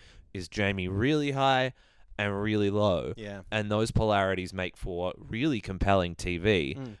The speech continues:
Speaker 1: but maybe not the most, like, emotionally healthy relationships.
Speaker 2: Mm, mm.
Speaker 1: Mm. Um, so already we're with Carlin on this, uh, he's too good to be true kind of train. And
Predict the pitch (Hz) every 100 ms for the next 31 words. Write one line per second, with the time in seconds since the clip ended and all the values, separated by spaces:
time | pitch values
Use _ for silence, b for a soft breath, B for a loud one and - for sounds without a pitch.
0 | - 101 110 113 104 95 90 - 92 87
1 | 85 - - 90 85 - 92 87 82 87
2 | 85 80 85 - 71 67 57 - - 117
3 | 95 - 117 107 90 98 80 - - -
4 | - b b b 127 127 120 120 - -
5 | 147 - 180 233 190 190 175 151 127 120
6 | 110 - 110 110 107 110 104 104 104 92
7 | - 92 90 87 104 110 - 139 110 120
8 | - 104 95 - 104 120 156 147 151 151
9 | - 160 185 285 - - - _ _ -
10 | - - - 135 131